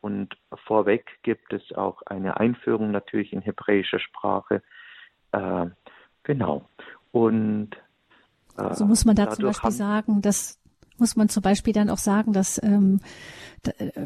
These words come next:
Speaker 2: dass man keine Chipstüten im, im Gottesdienst haben muss? Oder gibt es da doch einen Sinn eigentlich vom Judentum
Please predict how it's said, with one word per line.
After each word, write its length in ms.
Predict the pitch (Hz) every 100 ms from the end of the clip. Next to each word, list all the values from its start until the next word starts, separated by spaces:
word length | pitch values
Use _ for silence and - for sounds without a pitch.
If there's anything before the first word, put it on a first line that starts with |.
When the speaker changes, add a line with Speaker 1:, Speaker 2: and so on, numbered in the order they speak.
| 269
Speaker 2:
dass 240 | 226 233 -
man 80 |
keine 240 | 214 208 202
Chipstüten 640 | - 277 - - 285 -
im, 560 | 262 247 247 240 240 - _
im 140 | - 247
Gottesdienst 560 | 233 262 - 269 247
haben 320 | 240 247 254 247
muss? 220 | 262 247
Oder 200 | 226 226
gibt 220 | 226 220
es 140 | 226 -
da 120 | 214
doch 200 | 214 214
einen 340 | 233 214 208
Sinn 320 | 190 214 220
eigentlich 400 | 240 - 220 220
vom 140 | - 208
Judentum 880 | 190 226 226 214 - 220 208 202